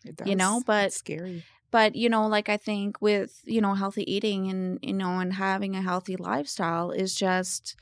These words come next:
Speaker 2: I just wouldn't have it any other way.
Speaker 1: Mm-hmm.
Speaker 2: And I wouldn't wanna have it any other way
Speaker 1: Yeah.
Speaker 2: because I feel good, you know, and I know that when I'm on point and, you know, eating healthy and, you know, m-, working out,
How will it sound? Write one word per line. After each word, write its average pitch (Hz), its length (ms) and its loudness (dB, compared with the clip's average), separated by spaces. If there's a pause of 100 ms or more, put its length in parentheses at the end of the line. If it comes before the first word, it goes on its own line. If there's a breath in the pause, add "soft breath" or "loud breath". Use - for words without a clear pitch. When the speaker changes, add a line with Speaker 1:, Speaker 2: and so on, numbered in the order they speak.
(880 soft breath)
Speaker 2:
I 226 360 6
just - 260 -2
wouldn't 233 280 2
have 196 220 0
it 190 80 0
any 175 220 0
other 160 140 -4
way. 165 340 0
Speaker 1:
Mm-hmm. 185 180 -6
Speaker 2:
And 185 140 2
I 185 100 4
wouldn't 208 360 4
wanna 202 280 4
have 160 220 -4
it 151 100 -4
any 143 220 -2
other - 160 -6
way - 200 -8
Speaker 1:
Yeah. - 60 -8 (140)
Speaker 2:
because 175 640 0 (360)
I 196 100 4
feel 202 280 4
good, - 280 -4 (500 soft breath)
you 185 160 2
know, 175 180 4
and 180 120 2
I 175 80 2
know 180 300 2
that 180 260 2
when 175 160 0
I'm 175 200 2
on 165 200 0
point 202 540 4
and, 160 260 0
you 165 100 0
know, 160 160 0
eating 160 260 -4
healthy 196 600 0
and, 156 200 -2
you 175 120 -2
know, 165 180 2
m-, 165 140 -2 (400 loud breath)
working 185 500 2
out, 175 300 2